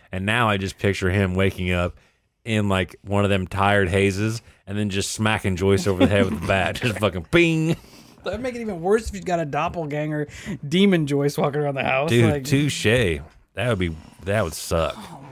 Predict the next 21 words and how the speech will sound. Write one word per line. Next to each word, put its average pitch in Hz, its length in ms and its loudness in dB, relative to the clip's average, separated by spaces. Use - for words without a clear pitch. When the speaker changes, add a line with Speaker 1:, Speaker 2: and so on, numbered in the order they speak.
Speaker 2:
man. 151 540 -8
Speaker 1:
So, 98 340 0
there 104 180 2
he 101 80 4
is. 82 160 -2
He's - 100 -12
preparing 101 440 0
for 95 120 -4
war. 82 340 -4
Now, 98 460 -2
one 131 320 0
night, 120 440 -2
he 120 180 -6
woke 110 340 2
up 95 340 2
not 117 420 -2
by 117 260 2
sound, 104 560 -2
but 92 120 -2
by 87 160 0
touch. - 480 -4